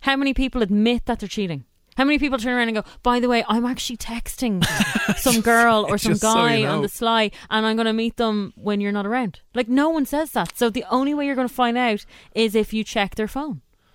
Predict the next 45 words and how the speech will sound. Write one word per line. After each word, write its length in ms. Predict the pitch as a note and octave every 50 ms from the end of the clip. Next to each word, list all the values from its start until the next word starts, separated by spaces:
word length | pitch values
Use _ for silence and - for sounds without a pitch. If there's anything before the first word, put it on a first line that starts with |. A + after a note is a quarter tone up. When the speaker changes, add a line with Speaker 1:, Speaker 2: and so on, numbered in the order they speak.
| _ _ _ _ _ _ _ _ _ _ _ _ _ _ _ _ _ _ _ _ _ _ _ _ _ _ _ -
Speaker 2:
I 80 | A#2
just 180 | A#2 A#2 A2+ -
think 200 | A#2 A2 G#2 -
it's 100 | G#2 -
over 400 | G#2 G#2+ A2+ A2 A#2 D#3+ G#2 F#2+ - -
if 140 | A#2+ -
you 40 | A2+ A2
have 60 | -
to 80 | - -
feel 240 | - A2 A2+ A2 G#2+
it. 60 | - -
If 140 | B2 - -
you 60 | E3
feel 300 | - - - A#3 A#3+ A#3+
as 120 | A3+ F#3
if 100 | G#3 F3+
you 60 | G3 G3
have 80 | -
to 80 | - C#3
check 260 | - - E3 D#3 -
somebody 300 | - - D3 C3+ C3 B2+
else's 260 | B2+ B2 - A#2+ G#2+
phone, 400 | - - B2 A#2 A#2 A#2 A2+ - -
his 260 | - - C#3+ C#3+ B2+ B2
or 40 |
hers. 380 | A2+ A2+ A2 G#2 G#2 - - - _ _ _ _ _ -
Speaker 1:
This 180 | A#3+ B3 -
is 100 | C#4+ A#3+
interesting. 540 | C4 B3 A#3 - A#3 G3 F#3 - - F3 E3
From 280 | - - - B3 A#3+ A#3+
Speaker 2:
Game 100 | E3 -
Speaker 1:
a 20 |
Speaker 2:
over. 20 | A3
Speaker 1:
guy. 340 | A#3 A3+ G#3+ G3 F3 D#3 -
From 380 | - - - - C4 C4+ D4+ D#4
a 60 | D#4
guy, 420 | A#3+ - A#3 A3 G#3+ G#3 G3+ G3+ - - _ -
he 200 | - A3 G#3+ G3
is 80 | F#3+ -
hiding 440 | - - G#3 G3 F#3+ F3 E3 D#3+ D#3
something. 200 | - D3+ C3 C3
Speaker 2:
No, 480 | C3+ D3 D#3+ D#3+ E3 D#3+ D#3+ D#3 D#3
he's 220 | D3 C3+ B2 A2 A2
not. 380 | A#2 A#2+ B2 B2+ C3+ C#3+ D3+
Speaker 1:
Yes. 560 | B3+ C4+ C#4 D4 C4 - - - - - -